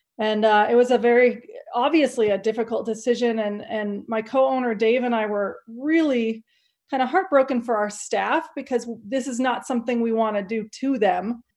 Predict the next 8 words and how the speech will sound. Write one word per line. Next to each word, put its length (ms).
So 400
we 140
held 220
a 40
staff 380
meeting, 440
and, 360
um, 460